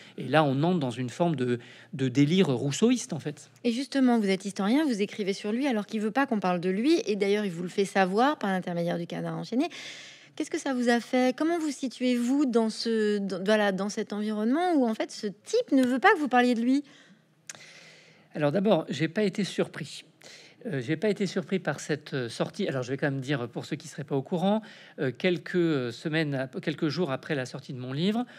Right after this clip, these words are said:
Speaker 1: Le Canard enchaîné a réussi l'exploit de faire parler Goldman, mais le vrai exploit, c'est moi qui l'ai réussi. C'est moi qui ai réussi à faire parler Goldman.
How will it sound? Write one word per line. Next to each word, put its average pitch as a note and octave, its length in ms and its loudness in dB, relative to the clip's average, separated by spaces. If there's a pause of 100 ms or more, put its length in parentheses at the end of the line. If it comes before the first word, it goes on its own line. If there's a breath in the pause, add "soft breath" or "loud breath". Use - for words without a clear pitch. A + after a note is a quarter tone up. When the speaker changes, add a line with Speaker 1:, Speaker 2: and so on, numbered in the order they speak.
(340 loud breath)
Speaker 1:
Le F3 220 6
Canard E3 360 0
enchaîné D3 440 -2
a A2+ 120 0
réussi F#3 640 2
l'exploit D#3+ 480 -2
de B2 140 -4
faire C3 200 -10
parler C3 460 -6
Goldman, C#3 380 0
mais C3+ 80 -2
le B2+ 100 0
vrai B2+ 220 -2
exploit, - 240 -6
c'est - 140 -10
moi C#3 220 -2
qui E3 140 -10
l'ai C3 80 -10
réussi. A#2+ 360 -12
C'est - 180 -14
moi F3+ 160 2
qui - 140 -10
ai - 20 -10
réussi C3+ 320 -8
à D3+ 40 -8
faire C3+ 220 -8
parler B2+ 240 -6
Goldman. D#3+ 340 -4